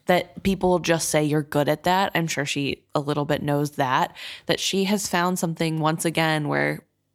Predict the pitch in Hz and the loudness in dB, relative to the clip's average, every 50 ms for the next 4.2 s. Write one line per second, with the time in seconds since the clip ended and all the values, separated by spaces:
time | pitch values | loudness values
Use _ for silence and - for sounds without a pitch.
0 | _ _ _ _ - - 156 160 160 - 214 214 208 208 - - - 190 196 190 | _ _ _ _ -10 -6 -4 -4 -2 0 0 2 2 2 0 0 0 0 0 0
1 | 180 - - - - 151 175 185 185 180 - 170 160 165 160 - 165 165 147 160 | -2 -6 -10 -4 -2 0 0 2 0 -2 -2 -2 -2 -2 -2 -2 -4 -4 0 0
2 | 165 165 170 160 156 147 147 147 143 143 - - - 156 151 - - 147 139 135 | 0 2 2 0 0 0 0 0 0 0 -2 -2 -4 -4 -2 -2 -2 -2 -2 -2
3 | 139 135 - - 147 139 - - 135 123 127 - - - 135 151 - - - - | -4 -4 -2 -2 -4 -4 -2 -2 -2 -2 -2 -2 -4 -6 -6 -6 -4 -4 -4 -4
4 | - - 156 | -4 -6 -6